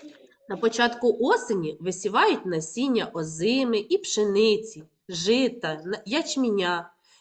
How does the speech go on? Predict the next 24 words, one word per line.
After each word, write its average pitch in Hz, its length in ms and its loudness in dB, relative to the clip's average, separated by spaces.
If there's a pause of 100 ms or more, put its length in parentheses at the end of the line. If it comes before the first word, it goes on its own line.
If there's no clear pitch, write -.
Від 180 220 -2
опалого 170 520 2
листя 170 680 0
очищають 254 680 -2
вулиці, 185 920 -4
двори, 214 680 2 (240)
парки, 233 880 0
сади. 214 920 0 (520)
Люди, 196 520 6 (100)
які 220 340 2
опалюють 190 720 2
свої 175 340 -4
будинки, 185 840 -2 (400)
заготовляють 185 880 0
дрова 277 680 2 (360)
для 190 160 0
того, 359 340 4
щоб 190 280 -2
їм 302 220 0
було, 269 360 0
е, 185 140 -2
чим 190 280 0
грітися 262 580 -2
взимку. 220 680 2